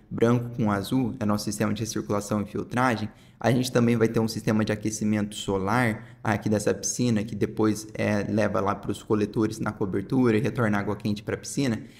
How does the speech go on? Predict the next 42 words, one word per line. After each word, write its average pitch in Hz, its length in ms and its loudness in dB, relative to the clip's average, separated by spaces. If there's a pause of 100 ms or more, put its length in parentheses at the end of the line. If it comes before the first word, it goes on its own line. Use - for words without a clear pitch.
(160)
É, - 320 0
nesse 175 440 2
ambiente, 123 480 2
a - 20 4
gente 123 220 -2
precisa 143 440 -2 (300)
ter 156 100 4
um 170 160 -2
ralo, 107 420 -4 (300)
tá? 110 140 -2
Pra - 160 -6
fazer 131 240 -2
a 139 120 -4
drenagem 147 840 -2
de 135 120 -4
uma 147 140 0
água 131 300 -2
que, 160 100 -6
porventura, 147 840 2 (320)
venha 131 220 4
cair 131 240 2
ali 123 320 4
numa 110 240 4
manutenção, 117 840 2
que 110 100 -8
você 110 240 -2
abre 113 260 2
um 117 60 0
registro, 120 640 0
toca 117 340 0
um 117 100 0
filtro, 131 460 2
pode 107 240 0
cair 117 140 0
alguma 110 260 0
água, 107 400 -2 (300)
né? 110 140 2
Mesmo 120 280 2
que - 60 -2
ela 143 120 2
seja 135 240 0
fechada, 120 680 0